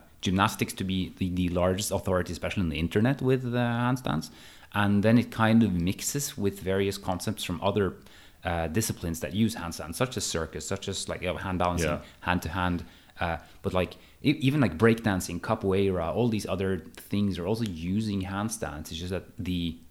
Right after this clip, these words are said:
Speaker 1: the point of using it and the way that you wanna use them will be different, and then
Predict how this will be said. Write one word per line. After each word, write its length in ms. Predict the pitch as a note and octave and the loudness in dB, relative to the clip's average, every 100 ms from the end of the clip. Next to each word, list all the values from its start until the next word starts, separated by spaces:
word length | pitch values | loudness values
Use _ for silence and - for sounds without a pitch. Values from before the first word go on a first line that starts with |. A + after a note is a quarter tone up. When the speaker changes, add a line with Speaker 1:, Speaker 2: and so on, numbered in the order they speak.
| - | -6
Speaker 1:
the 80 | - | 2
point 320 | B2+ B2 A#2+ | 6 6 6
of 60 | E2 | 0
using 300 | F2 E2+ F2 | -4 -4 -4
it 80 | E2+ | -2
and 180 | F2+ | -2
the 80 | F2 | -2
way 420 | F2+ G2+ F#2+ G#2 | 0 2 2 2
that 240 | G2 D#2 - | 0 -4 -8
you 80 | E2 | -8
wanna 240 | E2 E2 | -6 -6
use 260 | D#2 G2 A#2+ | -6 -6 -6
them 120 | D2 | -8
will 140 | D#2+ | -6
be 100 | E2 | -6
different, 320 | F2+ A#2+ - - | -8 -8 -10 -8
and 120 | D#2+ | -8
then 200 | E2 D#2+ | -8 -10